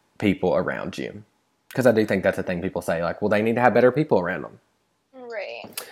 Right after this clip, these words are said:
Speaker 1: Um, and then Kevin McHale said, "Here's the thing. As the public, we've been witness to too many troubling times for public figures.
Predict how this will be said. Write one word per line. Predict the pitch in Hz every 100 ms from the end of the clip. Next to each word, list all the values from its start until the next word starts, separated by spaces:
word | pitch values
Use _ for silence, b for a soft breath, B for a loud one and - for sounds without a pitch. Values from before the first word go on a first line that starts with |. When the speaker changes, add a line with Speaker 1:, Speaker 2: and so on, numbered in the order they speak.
| B B
Speaker 1:
Um, | 117 107 101 101
and | 117 113
then | 107 104 101 98 -
Kevin | - 113 123
McHale | 127 104 - 104 107 135 175 165
said, | 135 110
"Here's | 127 123
the | 131
thing. | 117 92 95 B B B
As | - 135
the | 180
public, | 151 120 117 110
we've | 110 110 123 - -
been | 104 101 101 -
witness | 98 - 95 95 - -
to | 107
too | - - 117 135
many | 127 104 98 98 -
troubling | - 98 104 107
times | 113 98 87 87 -
for | 98
public | 98 92 -
figures. | - 78 64 -